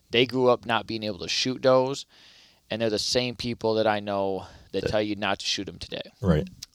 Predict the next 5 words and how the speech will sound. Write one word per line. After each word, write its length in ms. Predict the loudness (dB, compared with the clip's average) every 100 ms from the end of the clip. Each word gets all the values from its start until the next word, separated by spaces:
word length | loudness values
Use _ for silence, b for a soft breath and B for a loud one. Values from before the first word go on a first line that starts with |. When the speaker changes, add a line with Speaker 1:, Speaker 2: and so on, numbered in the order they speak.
| _
Speaker 1:
Um, 680 | -2 0 0 -2 -6 -16 -20 _ _ _ _ _ _ b b b b b b _
I 140 | 0
think 640 | 0 -4 -6 -8 -10 -12 B B B _ _ _ _ _
our 320 | 4 6 6
age, 720 | 6 2 2 -2 -4 -4 -6